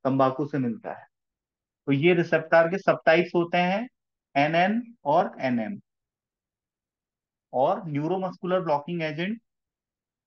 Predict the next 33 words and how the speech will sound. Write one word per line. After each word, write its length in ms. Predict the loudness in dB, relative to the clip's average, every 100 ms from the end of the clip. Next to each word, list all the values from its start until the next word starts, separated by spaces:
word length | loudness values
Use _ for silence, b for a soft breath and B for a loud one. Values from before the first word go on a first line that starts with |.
| _
एनएम 340 | -2 0 2 0 -4 -12
receptor 480 | -6 -4 2 2 2 0
पे 100 | -6
काम 520 | -8 _ -4 -2 -2
करते 340 | -2 -8 -12
हैं। 100 | -18 -18 _ _ _ _ _ _ _ _ _ _ _ _ _ _ _ _ 0
Muscarinic 800 | 0 4 4 6 4 2 2
एक 160 | 0 2
alkaloid 480 | 2 2 4 4 4
होता 260 | 2 2 0
है 80 | 0 -6 _ -6
जो 360 | -2 -2 -4 -14 _ _
muscarinic 560 | -6 0 2 2 0 -2
receptor 480 | -6 -6 0 2 2
से 120 | -2 -8 _ -2
bind 280 | 0 0 -2
करता 340 | -4 -6 -10
है। 40 | -12 _ _ _ _ _ -6
इसमें 260 | -4 -2 2
सबटाइप्स 500 | 2 4 2 4 2
होते 240 | 2 4
हैं 160 | 2 0 0
एम 200 | 0 2
वन, 240 | 2 2 2
एम 200 | -2 -2
टू, 220 | -4 -8 -2
एम 220 | -2 -2
थ्री, 280 | -4 -4 -4
एम 160 | -4 -4
फ़ोर 260 | 0 0 0
और 280 | -2 -2 -2
एम 160 | -8
फ़ाइव। 240 | -8 -12